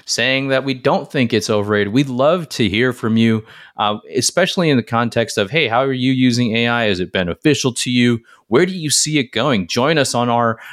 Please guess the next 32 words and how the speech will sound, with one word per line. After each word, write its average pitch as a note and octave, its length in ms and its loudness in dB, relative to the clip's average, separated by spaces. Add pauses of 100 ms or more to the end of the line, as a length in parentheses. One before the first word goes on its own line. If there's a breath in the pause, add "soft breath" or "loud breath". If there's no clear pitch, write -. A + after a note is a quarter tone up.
(180 loud breath)
our A#2+ 100 0
prediction. A#2 500 -2
We A2+ 120 0
can D#3+ 160 0
look D#3 180 -2
back B2+ 260 -2
at C#3 120 -4
this A2+ 200 0
in A2+ 80 0
a G#2+ 60 2
year A2+ 380 0
and G#2 300 -4
maybe C3+ 280 -2
K C3+ 240 0
J C#3 140 -2
and C#3 100 -2
I C#3 40 2
are C3 120 0
completely C#3+ 800 -2
off B2+ 340 0
base, C3 240 -2
but G2+ 140 -10
that's A2+ 240 -2
the A#2+ 80 -4
beauty A2 420 0
of G#2 280 0 (380 loud breath)
being A#2 340 0
in A#2 180 0
the G#2+ 80 2
present A2 580 -2
and G2 300 -2
being A2 340 -2